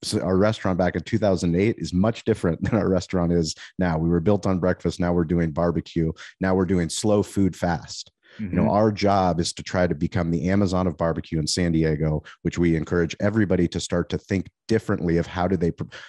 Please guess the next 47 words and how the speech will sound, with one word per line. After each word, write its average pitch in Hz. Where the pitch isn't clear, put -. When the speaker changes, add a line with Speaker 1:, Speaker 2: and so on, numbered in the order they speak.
Speaker 1:
as 101
restaurateurs, 135
we 107
can't 120
discriminate 101
how 90
people 85
get 76
food. 73
You 95
know, 92
you 107
Speaker 2:
Mm-hmm. 110
Speaker 1:
talked 110
about 95
the -
coffee 92
example, 76
and 78
for 87
barbecue 104
aficionados 87
all 85
over 82
the 78
world, 87
what 101
do 104
you 90
do? 90
You 80
build 92
a 87
great 95
barbecue 90
brand, 80
and 92
then 104
what 92
happens? 95
People 113
queue 117
up 98
in 82
line 85
with 92
hope 135